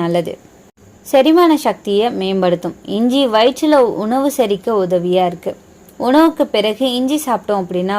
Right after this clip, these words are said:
வாயு, அடைப்பு, உப்பசம் எல்லாமே குறையும். இதுல இருக்கிற ஜிஞ்சரால் அப்படின்ற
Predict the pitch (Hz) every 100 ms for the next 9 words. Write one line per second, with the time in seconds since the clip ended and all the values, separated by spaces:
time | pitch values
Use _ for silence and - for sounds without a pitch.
0 | 190 190 196 190 185 - - 190 208 -
1 | 185 180 196 190 240 233 196 196 196 240
2 | 269 233 220 185 170 175 - - - -
3 | - 214 220 220 240 254 226 - - -
4 | - - 202 277 302 330 311 294 226 196
5 | 196